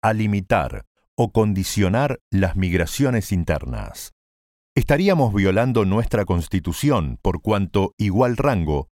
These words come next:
tiene por adhesión para nosotros el artículo veintidós del Pacto de San José de Costa Rica, que dice: "Toda persona puede circular libremente y elegir su residencia".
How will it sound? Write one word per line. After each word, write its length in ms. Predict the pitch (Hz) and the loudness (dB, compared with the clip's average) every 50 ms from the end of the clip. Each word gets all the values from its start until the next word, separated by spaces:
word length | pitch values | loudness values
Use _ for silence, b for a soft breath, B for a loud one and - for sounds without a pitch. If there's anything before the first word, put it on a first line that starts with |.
| _ _ _ _ _ | _ _ _ _ _
tiene 380 | _ 139 175 160 113 82 76 71 | _ -2 -2 0 0 0 -2 -2
por 180 | - 76 73 73 | -2 -2 -2 -2
adhesión 520 | 69 69 71 - - 113 117 110 104 87 | -2 -4 -4 -4 -2 0 0 2 2 0
para 180 | - 80 78 76 | 0 -2 0 0
nosotros 680 | 82 92 - - 117 98 76 - 73 71 71 - - - _ | -2 -4 -2 -2 -2 -2 -2 -2 -4 -4 -6 -6 -12 -6 _
el 140 | 113 101 98 | -2 0 0
artículo 540 | 92 87 - - 113 95 - 113 107 98 | 0 -2 -2 -4 -6 -2 0 0 0 2
veintidós 640 | 90 87 85 82 73 98 113 123 107 90 - - - - _ _ _ _ | 2 0 0 0 0 0 0 2 0 0 -2 -6 -12 -18 _ _ _ _
del 240 | 104 104 110 95 - | -4 -2 -2 -2 0
Pacto 360 | - 117 117 - - 117 104 | 0 -2 -2 0 -2 -2 0
de 120 | 92 85 | 0 -2
San 240 | - - - 98 92 | -2 0 0 0 0
José 360 | 90 - 92 - - 101 90 | 0 -2 -4 -2 -2 -2 0
de 120 | 82 85 76 | 0 -2 -2
Costa 320 | - 87 78 - - 92 | -2 -2 -2 0 -2 -2
Rica, 540 | - 127 143 131 98 - - 60 50 - - _ _ _ _ _ | 0 -2 -4 -4 -4 -6 -6 -6 -6 -10 -16 _ _ _ _ _
que 120 | - 151 | -2 0
dice: 520 | 139 160 113 - - - 78 62 98 - - _ _ _ _ | 0 0 -2 -2 -4 -4 -4 -4 -6 -10 -16 _ _ _ _
"Toda 300 | - 151 165 165 156 135 | 0 0 2 2 2 0
persona 540 | - - 85 85 - - 113 110 113 107 95 | 0 0 -2 -2 0 0 0 0 2 0 -2
puede 320 | 80 - 110 113 110 107 98 | -2 0 -2 0 0 0 -2
circular 640 | - - 101 87 - - 95 95 110 110 110 107 - _ | 0 -2 -2 -2 0 -2 0 2 2 2 0 0 -4 _
libremente 1000 | - 101 101 110 139 151 135 117 92 85 87 101 110 104 95 - 101 95 85 - _ _ | -4 -2 0 0 0 0 0 0 0 0 0 0 0 -2 0 0 0 0 0 -4 _ _
y 180 | 117 110 104 | -4 -2 0
elegir 460 | 95 87 82 76 - - 120 131 123 | 0 0 0 -2 -2 -2 -2 -2 -2
su 180 | 117 - 107 98 | -2 -2 -2 -2
residencia". 960 | 98 92 90 - 101 92 85 78 65 58 - - - 76 64 53 50 - - | 0 -2 -2 0 0 0 0 -2 -4 -6 -8 -8 -6 -6 -6 -8 -10 -14 -16